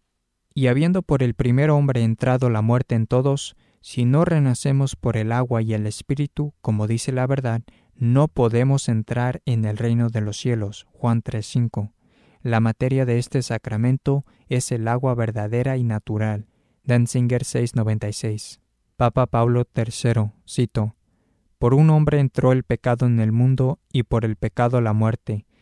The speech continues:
para que en ellos por la regeneración se limpie lo que por la generación contrajeron. Porque si uno no renaciere del agua y del Espíritu Santo,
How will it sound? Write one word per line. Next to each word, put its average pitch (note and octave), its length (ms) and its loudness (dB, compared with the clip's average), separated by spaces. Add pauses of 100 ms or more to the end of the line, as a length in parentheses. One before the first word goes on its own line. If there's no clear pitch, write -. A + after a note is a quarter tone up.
(240)
para A#2 220 0
que - 180 -2
en A#2+ 140 2
ellos C#3 320 2
por A#2+ 160 -2
la A2+ 160 -2
regeneración A2+ 760 -2
se A2+ 180 -6
limpie C3 380 0
lo A#2 160 0
que - 160 -6
por A2+ 200 -2
la A2 160 -6
generación A2+ 640 0
contrajeron. A2 760 -2 (480)
Porque B2+ 320 0
si - 120 -2
uno E3 280 4
no D3 200 4
renaciere C3 640 0
del A2 220 -2
agua B2 240 0
y A#2+ 60 0
del G#2+ 220 -2
Espíritu B2 580 -4
Santo, B2+ 560 -2